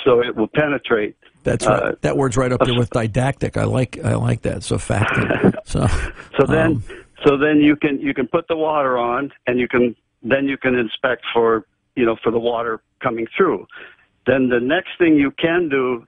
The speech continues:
Speaker 1: is I'll take my shop vac and reverse the lines, and you can actually put a little air pressure on the seams in the area where you, you know, suspect the leak.
Speaker 2: And push it
Speaker 1: And
Speaker 2: through.
Speaker 1: you'll actually get a bubble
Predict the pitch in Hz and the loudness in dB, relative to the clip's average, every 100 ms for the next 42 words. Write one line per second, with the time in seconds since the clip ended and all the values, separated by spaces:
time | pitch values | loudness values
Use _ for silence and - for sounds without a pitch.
0 | - 123 113 123 - 143 139 131 113 - | -8 -4 -2 -2 -2 -6 -2 -2 -2 -2
1 | 151 165 _ 127 120 113 113 117 110 123 | -2 -2 _ 0 0 0 2 4 4 4
2 | 143 - 127 120 127 131 143 156 170 - | 2 2 -2 0 0 0 -2 -2 -4 -6
3 | _ _ - - - 120 123 127 127 139 | _ _ -20 -10 2 4 4 2 0 -2
4 | - 139 - 151 143 143 127 - 143 165 | -4 -10 -2 -2 0 -2 -2 0 0 -2
5 | - 143 123 - 120 123 131 131 120 - | -2 -2 -2 -2 -4 0 2 4 2 0
6 | - 151 156 160 170 165 - - 123 127 | 0 4 6 6 4 0 -4 0 2 2
7 | 123 131 139 135 120 123 123 123 123 123 | 0 0 0 -2 -2 -2 -2 -2 -4 -4
8 | 117 - 127 117 107 120 - - 120 - | -6 -2 0 0 0 -6 -6 -6 -6 -4
9 | 113 123 147 - - 120 135 113 113 127 | -2 0 -2 -6 -2 0 2 0 2 4
10 | 127 127 135 143 - 156 120 143 123 110 | 6 6 4 0 -2 -2 2 0 0 -2
11 | 139 185 120 131 | -2 -2 -2 -4